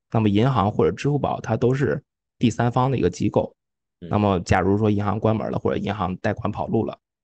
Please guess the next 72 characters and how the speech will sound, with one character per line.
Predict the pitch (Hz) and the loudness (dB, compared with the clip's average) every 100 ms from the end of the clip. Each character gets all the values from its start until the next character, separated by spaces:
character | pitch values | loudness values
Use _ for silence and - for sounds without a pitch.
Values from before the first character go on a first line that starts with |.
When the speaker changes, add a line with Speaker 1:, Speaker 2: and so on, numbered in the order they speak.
| _ | _
Speaker 1:
带 | - 101 | -2 -2
着， | 90 | 0
带 | 107 | 2
着 | 98 | 2
这 | 95 | 0
个 | |
钱 | 98 107 | -2 -6
跑 | 113 139 | -4 -2
路 | 110 | -2
了， | - | -2
虽 | - | 0
然 | 123 127 | 2 0
几-， | - 147 156 | 0 2 2
几 | - | 4
率 | 156 123 | 4 4
很 | 131 | 2
小 | 139 58 | 0 -2
嘛， | 73 | -2
但 | 117 113 | -2 0
是 | 117 110 - _ _ | -2 -4 -10 _ _
还 | - 101 | -2 0
是 | 123 | 4
有 | 113 | 2
可 | - | 2
能 | 76 | -4
会 | 107 | -2
发 | - 117 | 0 2
生 | 117 | 2
这 | 107 | 0
样 | 107 | -2
的 | |
事 | - 113 | -2 -4
情。 | - - _ _ | -4 -10 _ _
再 | - | -2
比 | 110 | 2
如 | 90 | 2
说 | 110 110 | 2 0
支 | - | 0
付 | 123 | 0
宝 | 120 69 - _ | 0 -2 -4 _
它 | - 92 | -4 -2
可 | 98 | -2
能 | 87 85 | -6 -6
倒 | - | -4
闭 | - 117 | 0 2
了， | 87 - _ _ _ | 0 -2 _ _ _
那 | 107 | -4
么 | 101 | -4
你 | |
这 | 80 | -2
个 | 101 | -2
钱 | 92 92 87 90 - _ _ _ | -2 -4 -4 -6 -10 _ _ _
就 | - 95 | -2 -2
可 | - | -2
能 | 82 80 85 - _ | -6 -6 -8 -10 _
就 | 110 | 0
要 | 107 | 2
么 | 95 101 | 2 2
要 | 98 | 0
不 | 87 | 0
回 | 90 | 0
来 | 80 | 2
了， | 87 | 2
要 | 98 | 0
么 | 90 | -2
就 | 87 | -6
是， | 95 - - - - - _ | -4 -4 -4 -8 -20 -20 _
啊， | - 80 67 - _ _ _ | -6 -4 -6 -10 _ _ _
就 | 101 76 - - _ _ | -2 -2 -6 -18 _ _
它 | - 107 | -4 0
这 | 104 | 2
个 | 92 80 | 2 2